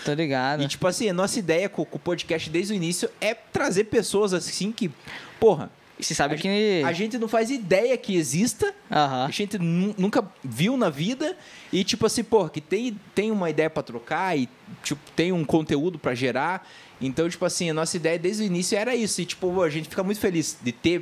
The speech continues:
Speaker 2: pessoas na cidade que faz um sucesso lascado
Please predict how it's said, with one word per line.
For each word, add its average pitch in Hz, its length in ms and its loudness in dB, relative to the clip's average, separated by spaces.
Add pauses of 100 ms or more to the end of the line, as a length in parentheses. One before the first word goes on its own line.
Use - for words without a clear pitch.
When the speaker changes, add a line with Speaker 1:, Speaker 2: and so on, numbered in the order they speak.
(140)
Speaker 2:
pessoas 180 600 0 (240)
na 185 200 0
cidade 214 760 -2 (360)
que 190 160 -2 (240)
faz 180 200 0
um 226 80 0
sucesso 208 500 0
lascado 247 640 0